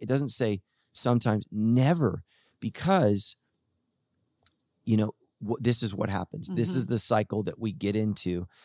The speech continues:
Speaker 1: And, um, it's why people like Martin Luther King were so important.
Speaker 2: Right.
Speaker 1: Because he refused to retaliate, and he refused to,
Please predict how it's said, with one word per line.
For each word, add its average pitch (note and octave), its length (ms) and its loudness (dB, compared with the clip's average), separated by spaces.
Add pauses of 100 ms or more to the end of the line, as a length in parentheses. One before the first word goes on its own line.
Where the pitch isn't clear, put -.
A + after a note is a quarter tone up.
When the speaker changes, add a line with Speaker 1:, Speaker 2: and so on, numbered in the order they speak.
(400)
Speaker 1:
And, G#2 420 0 (140)
um, G2 280 0
it's B2 220 0
why A#2 480 4
people G#2 260 -4
like G#2 200 -2
Martin G#2+ 220 -2
Luther G2 200 -2
King G2 420 -4 (120)
were G#2+ 160 -4
so G#2+ 440 -2
important. - 600 -8 (120)
Speaker 2:
Right. E3 300 -12 (220)
Speaker 1:
Because A2+ 300 2
he A#2 80 -4
refused A2+ 960 0 (460)
to A#2 120 2
retaliate, F#2+ 800 -2 (300)
and A2 140 4
he A2 80 4
refused A#2 960 2 (360)
to, G2+ 380 2